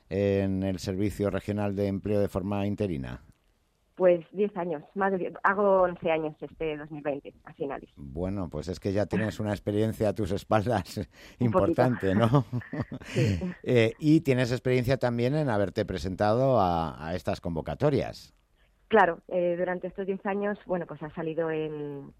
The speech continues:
Speaker 2: en tres veces, ahora ha salido esta cuarta. Y bueno, pues, eh, yo me quedé cerca de aprobar en la primera vez,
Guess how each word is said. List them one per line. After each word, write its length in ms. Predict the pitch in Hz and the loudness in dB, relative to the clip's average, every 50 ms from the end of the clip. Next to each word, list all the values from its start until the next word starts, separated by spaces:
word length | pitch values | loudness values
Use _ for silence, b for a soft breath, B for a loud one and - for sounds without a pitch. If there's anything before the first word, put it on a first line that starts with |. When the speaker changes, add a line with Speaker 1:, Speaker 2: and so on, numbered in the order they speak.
| _ - | _ -16
Speaker 2:
en 260 | - 143 139 139 143 143 _ - | -14 -12 -12 -12 -14 -16 _ -8
tres 180 | 156 165 160 151 | -6 -6 -2 -2
veces, 300 | 175 175 - 202 233 - - - _ | -4 -4 -4 -10 -12 -12 -20 -16 _
ahora 240 | - 147 151 147 151 | -6 -6 -4 -4 -6
ha 120 | 151 - | -6 -8
salido 220 | - 156 151 151 151 | -12 -10 -8 -8 -10
esta 200 | 147 _ 151 143 | -10 _ -18 -8
cuarta. 360 | - 175 185 - - 220 269 b b b b b b b b b b b _ _ _ | -6 -8 -6 -6 -8 -10 -10 b b b b b b b b b b b _ _ _
Y 100 | 185 175 | -6 -2
bueno, 200 | 165 180 180 180 | -2 -2 -4 -4
pues, 160 | - 156 156 - - - | -10 -10 -12 -12 -8 -6
eh, 400 | 170 160 160 160 156 160 160 156 | -4 -2 -2 -2 -2 -2 -4 -2
yo 140 | 156 180 180 | -2 -2 0
me 120 | 185 185 185 | 0 -2 -2
quedé 220 | - 180 185 185 | 0 0 0 0
cerca 320 | 185 226 214 208 - 196 | 0 -2 -4 -2 0 0
de 60 | 180 185 | 0 2
aprobar 300 | 202 208 190 190 196 196 | 2 2 2 2 2 0
en 60 | 202 | 0
la 80 | 196 190 | -4 -2
primera 340 | - 190 185 190 190 190 196 | -4 -4 -2 0 -2 0 -2
vez, 180 | 208 220 220 | -2 -6 -8